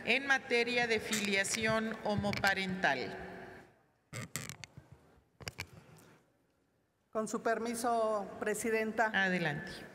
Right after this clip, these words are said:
Speaker 2: Buenas tardes, compañeras y compañeros senadores. A propósito del respeto y protección de los derechos humanos de las personas, de la igualdad, de la no discriminación, así como del interés superior de la niñez,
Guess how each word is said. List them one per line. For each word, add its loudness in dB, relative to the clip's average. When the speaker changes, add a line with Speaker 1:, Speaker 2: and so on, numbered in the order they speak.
Speaker 2:
Buenas 0
tardes, 2
compañeras 0
y -4
compañeros 0
senadores. 0
A 2
propósito 2
del 0
respeto 0
y -8
protección 0
de 2
los 0
derechos -2
humanos 0
de 0
las 0
personas, -2
de 2
la 4
igualdad, 2
de 2
la 2
no 2
discriminación, 0
así 0
como 4
del 2
interés 2
superior 2
de 2
la 4
niñez, 0